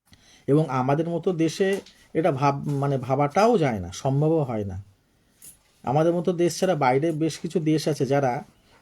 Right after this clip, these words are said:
অন্ততপক্ষে বিয়ের আগে বেশ কিছু টেস্ট করান, যেটা আমরা করতে গেলে হয়তো বহুজনকে, বহুজনের একটা সা-,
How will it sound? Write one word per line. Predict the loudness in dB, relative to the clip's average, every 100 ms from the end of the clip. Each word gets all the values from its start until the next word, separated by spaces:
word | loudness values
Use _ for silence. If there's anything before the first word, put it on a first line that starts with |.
| -6
অন্ততপক্ষে | -2 0 0 -2 -2 -2 -2 -6 _ -20 _ _ _ _ _ _ -14
বিয়ের | -8 -2 2 4 2 0
আগে | 0 2 2
বেশ | 2 2 0 -4
কিছু | -4 -4
টেস্ট | 0 -2 -2 -10 -16 -8
করান, | -2 0 -2 -6 -14 -2
যেটা | 0 2 0
আমরা | 2 2 2 -6 -20 -20 _
করতে | 0 0 2
গেলে | 2 2
হয়তো | 2 0 0 0 0 -2 -20 _ _ _ _ _ _ _ -2
বহুজনকে, | 2 2 2 2 0 0 0 2 0 -4 -12 _ -4
বহুজনের | 0 2 2 0 -2
একটা | -2
সা-, | -4 -2 -2 0 0 -2